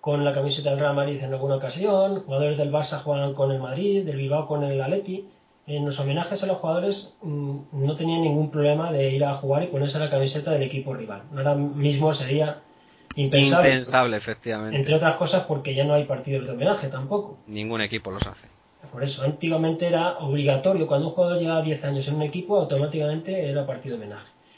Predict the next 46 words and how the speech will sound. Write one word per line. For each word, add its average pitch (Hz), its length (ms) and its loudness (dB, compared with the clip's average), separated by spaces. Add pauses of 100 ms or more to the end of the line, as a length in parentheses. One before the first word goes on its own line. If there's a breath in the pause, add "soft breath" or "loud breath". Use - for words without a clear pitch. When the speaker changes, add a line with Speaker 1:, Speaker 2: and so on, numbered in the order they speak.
Speaker 2:
Mm. 117 60 -16
Speaker 1:
También 160 260 4
jugó 185 380 6
en 180 100 6
ese 170 220 -4
partido 175 440 -2
Ben 139 200 0
Barek, 180 300 2
que 143 100 -8
ya 147 80 -4
se 151 100 -8
había 156 220 0
ido 151 160 0
del 143 100 0
Atlético 147 300 -4
de 151 60 -4
Madrid, 170 280 -4
que 139 60 -14
jugaba 143 220 -6
en 156 40 -4
el 151 140 -2
Olympique 139 260 -4
de 156 60 -2
Marsella 160 400 -6
y 156 40 -10
también 135 360 -8
jugó. 107 240 -18 (180)
O - 40 -20
sea 123 120 -18
que 135 60 -10
esa, 147 420 -2
en 143 80 -4
ese 160 220 -6
día 160 160 0
en 156 60 0
el 139 80 0
Atlético 156 260 -2
de - 0 -
Madrid 170 320 -2
tuvieron 160 240 -4
Speaker 2:
Se 165 80 2
Speaker 1:
la 143 40 0
suerte 131 120 -6
Speaker 2:
juntaron, 131 300 2
Speaker 1:
de 151 40 -8 (140)
juntar 127 80 -10